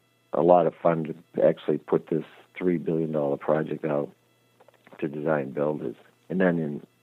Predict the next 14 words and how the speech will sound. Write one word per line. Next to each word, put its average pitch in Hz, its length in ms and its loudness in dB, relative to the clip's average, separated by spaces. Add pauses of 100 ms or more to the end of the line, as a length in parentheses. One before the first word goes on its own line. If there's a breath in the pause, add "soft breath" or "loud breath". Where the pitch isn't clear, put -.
(140)
Ohio, 78 680 2
I 73 140 -6 (1040 soft breath)
did 82 180 2
a 73 80 2
job, 69 600 0
uh, 62 240 -6 (100)
Saint 78 160 0
Augustine 78 520 0
Manor 73 400 -4
in 64 100 -12
Cleveland, 78 480 -4
Ohio, 127 500 -8
that - 200 -6
was - 120 -12